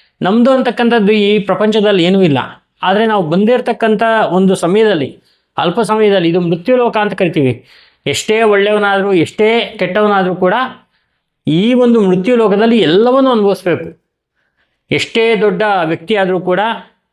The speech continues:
ಅವನು ಅಪರಾಧ ಮಾಡಿದಾಗ ಜೈಲಿಗೆ ಹೋಗುವಂಥ ಸಂದರ್ಭ ಬಂದಿದ್ದನ್ನ ನೋಡಿದ್ದೀರಾ? ಅತೀ ಪುಣ್ಯವಂತ, ಅತೀ ಒಳ್ಳೆ ಕೆಲಸದವನು, ಮಾಡಿದವನು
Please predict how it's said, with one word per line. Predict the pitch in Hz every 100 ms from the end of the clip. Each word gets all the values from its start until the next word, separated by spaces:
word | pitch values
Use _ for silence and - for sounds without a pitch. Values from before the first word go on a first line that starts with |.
| _ _ _ _ _ -
ಅವನು | 143 190 190
ಅಪರಾಧ | 139 135 220 226
ಮಾಡಿದಾಗ | 220 196 175 175 196
ಜೈಲಿಗೆ | 151 165 190
ಹೋಗುವಂಥ | 185 175 170 160
ಸಂದರ್ಭ | 165 151 156 156
ಬಂದಿದ್ದನ್ನ | 156 143 143 139 143 147 147
ನೋಡಿದ್ದೀರಾ? | 135 131 120 123 120 - _ _ _ _ _ _ _ _ _ _ _ _ _ _ -
ಅತೀ | 143 247 269
ಪುಣ್ಯವಂತ, | 269 226 220 220 202 196 202 202 196 185 -
ಅತೀ | 139 220 254
ಒಳ್ಳೆ | 262 226 233
ಕೆಲಸದವನು, | 220 202 214 202 185 175 190 202 190 156 208 - _ -
ಮಾಡಿದವನು | 160 185 214 208 143 180 208 -